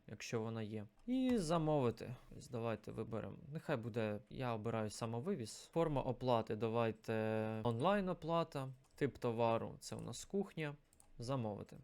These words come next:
Зараз з'явиться номер нашої заявки, номер нашого рахунку. І далі ми зможемо його онлайн проплатити. Також можна проплатити з фоп, юрособи, з цим питань ніяких немає. Онлайн, готівкою в офісі, варіантів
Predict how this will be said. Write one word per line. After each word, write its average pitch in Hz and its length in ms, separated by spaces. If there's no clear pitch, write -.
Зараз 131 340
з'явиться 120 540
номер 120 380
нашої 123 520
заявки, 127 580
номер 123 280
нашого 117 400
рахунку. 113 580
І 156 60
далі 190 240
ми 147 120
зможемо 147 380
його 123 240
онлайн 123 400
проплатити. 120 680
Також 143 320
можна 131 260
проплатити 110 1040
з 113 600
фоп, 208 380
юрособи, 127 1120
з - 60
цим 110 220
питань 104 580
ніяких 107 480
немає. 107 460
Онлайн, 156 680
готівкою 120 720
в 123 100
офісі, 135 680
варіантів 120 640